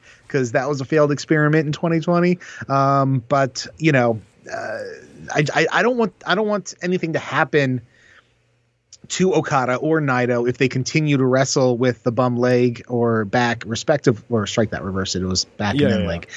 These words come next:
Speaker 1: But either way, um, you know, take, take care of your top guys so that they can have the, you know, the run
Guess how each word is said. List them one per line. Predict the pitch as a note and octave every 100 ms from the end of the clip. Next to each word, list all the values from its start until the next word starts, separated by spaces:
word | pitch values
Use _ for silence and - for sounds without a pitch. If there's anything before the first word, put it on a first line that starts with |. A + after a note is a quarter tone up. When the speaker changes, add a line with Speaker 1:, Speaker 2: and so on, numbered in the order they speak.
| -
Speaker 1:
But | -
either | D#3 D3
way, | A2 E2 - - -
um, | C3+ C#3 C3 C3 B2+ B2+ B2 A#2 - -
you | E3+
know, | A2 F#2+ _ _ -
take, | B3 -
take | A#3+ C4
care | B3
of | G#3+
your | F#3+
top | F#3+ F3
guys | - F3 D#3
so | D3+
that | C#3
they | C#3 D3+
can | D3
have | B2+ D3 C#3 B2
the, | A#2+ A2+ A2+ A2 - - -
you | D3+
know, | C3
the | B2 C3+
run | C#3 C#3+ C#3+ C3+ A2